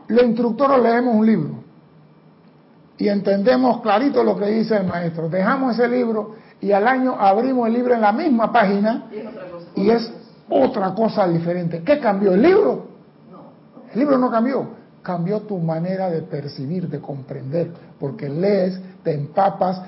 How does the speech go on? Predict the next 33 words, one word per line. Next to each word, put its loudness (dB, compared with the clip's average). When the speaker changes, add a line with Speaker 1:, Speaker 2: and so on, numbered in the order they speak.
Speaker 1:
lee 0
a 4
este -2
maestro, -2
lee 0
al 2
otro -2
maestro, -2
ya 2
conoce -2
cuando -2
dicen -2
esta -2
palabra, -2
qué -2
significa -2
esta -4
palabra, -2
cómo 0
se -2
amarra. 0
Entonces -4
tu 0
conciencia 0
se -4
va 0
expandiendo -2
y 0
tú 2
agarras 4
y -4
tú -4
puedes, -2